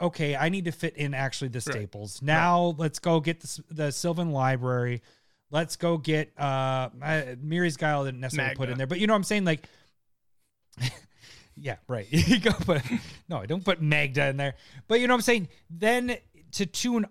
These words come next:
Speaker 1: up, uh, or tuned down, go more towards theme. If
Speaker 2: Yeah.
Speaker 1: you're, you're may-, like, if your deck is just killing it too much, you're, you probably have all the top draws and best staples and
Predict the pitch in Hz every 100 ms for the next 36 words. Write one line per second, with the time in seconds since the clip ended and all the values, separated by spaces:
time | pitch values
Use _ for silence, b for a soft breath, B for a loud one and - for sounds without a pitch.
0 | _ _ _ _ 208 226 170 - - -
1 | _ _ _ _ _ _ 151 165 170 160
2 | - 214 180 180 202 180 165 - 147 226
3 | 233 226 226 - 214 185 - 233 170 127
4 | 170 196 185 170 165 156 175 202 175 151
5 | 143 135 170 147 180 208 175 156 123 165
6 | - 196 185 170 135 - 170 185 175 160
7 | 160 147 151 160 - 180 202 196 170 143
8 | 151 151 139 127 _ _ _ _ 160 160
9 | 151 - 156 156 _ _ _ - 131 156
10 | 156 151 147 135 127 123 151 - - 147
11 | 147 139 135